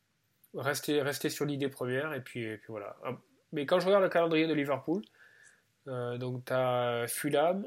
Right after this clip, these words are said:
après trois jours après t'as les Spurs, et après derrière t'as Crystal Palace. Et j'ai l'impression, moi, c'est plus le match à Crystal Palace qui, euh, qui pue un peu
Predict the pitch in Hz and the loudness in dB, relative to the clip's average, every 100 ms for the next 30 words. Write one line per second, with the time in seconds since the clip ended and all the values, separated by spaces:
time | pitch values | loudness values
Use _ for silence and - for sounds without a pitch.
0 | 208 143 151 - 147 151 143 135 156 147 | -8 -8 -8 -6 -4 0 2 2 -2 0
1 | 135 123 120 113 113 _ _ _ _ _ | 0 0 0 -4 -10 _ _ _ _ _
2 | _ _ _ _ - - - 131 127 - | _ _ _ _ -20 -20 -8 -6 -4 0
3 | 151 170 156 - 135 127 - 151 135 151 | 4 2 0 -4 -2 -2 0 4 4 2
4 | 123 - 135 - 139 131 120 131 - 165 | -4 -6 -6 -4 -4 -4 -4 -6 -8 -8
5 | 127 - 254 147 143 135 131 180 165 151 | -8 -10 -12 -6 -6 -6 -6 -4 -4 -4
6 | 135 127 - 180 - 151 151 151 131 131 | -6 -8 -6 -4 -4 -4 -4 -6 -10 -10
7 | - 131 127 135 151 - - 135 123 117 | -8 -6 -2 -2 -2 -6 -10 -6 -4 -4
8 | 113 113 110 117 _ _ _ _ _ _ | -6 -8 -10 -16 _ _ _ _ _ _
9 | _ _ _ _ _ - 131 - 151 135 | _ _ _ _ _ -10 -10 -2 0 0
10 | 131 | -2